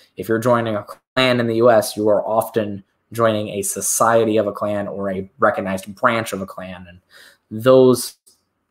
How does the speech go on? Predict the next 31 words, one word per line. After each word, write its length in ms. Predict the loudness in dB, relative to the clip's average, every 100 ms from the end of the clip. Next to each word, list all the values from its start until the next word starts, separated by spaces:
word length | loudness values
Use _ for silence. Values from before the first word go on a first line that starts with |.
| _
overlaps 640 | 2 4 2 2 0 -4 -12
can 200 | -12 -10
be 160 | -10
in 200 | -10 -12
very 400 | -4 -2 0 -2
many 260 | -4 -6 -6
different 300 | -8 -8 -12
ways, 260 | -12 -12 -12
and 80 |
it 80 | -12
really 240 | -6 -6 -6
depends 380 | -10 -12 -12 -12
on 220 | -14 -16
which 200 | -18 -14
organization 680 | -12 -12 -14 -14 -12 -12 -14
you're 140 | -12
a 60 | -12
part 320 | -12 -8 -8
of 160 | -8 -12
or 100 | -12
which 220 | -12 -12
clan 260 | -16 -18 -18
you 160 | -18 -16
identify 480 | -14 -14 -12 -12 -12
with. 380 | -16 _ -20 _ _ _ _ _ _ _ _ _ _ _
Um, 360 | -12 -12 -12 -20 _ _ _ _ _ _ _ _ -20 _ _ _ _ _ _
the 240 | -6 -4 -2
clan 260 | 0 2
societies 680 | 0 2 4 4 4 2 0
have 340 | -2 -2 0
their 260 | -2 -2